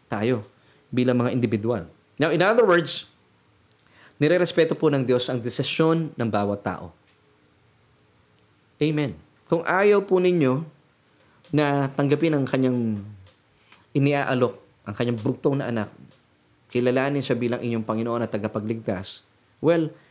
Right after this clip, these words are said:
hindi po ipipilit ng Diyos ang kanyang sarili. Hindi po gagawin ng Diyos ay ipilit ang kanyang proteksyon.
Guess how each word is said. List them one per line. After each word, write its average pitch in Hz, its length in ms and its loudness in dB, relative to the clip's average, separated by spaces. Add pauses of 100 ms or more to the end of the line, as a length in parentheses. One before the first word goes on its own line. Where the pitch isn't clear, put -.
(280)
hindi 165 200 0
po 175 120 0
ipipilit 151 480 0
ng 123 160 -2
Diyos 113 280 0
ang 113 80 -6
kanyang 107 280 -4
sarili. 110 400 -4 (480)
Hindi 143 280 -2
po 160 360 2 (360)
gagawin 151 520 0
ng 135 80 0
Diyos 131 200 -2
ay - 80 -4
ipilit 131 280 -2
ang 113 120 -8
kanyang 120 200 -6
proteksyon. 110 520 -8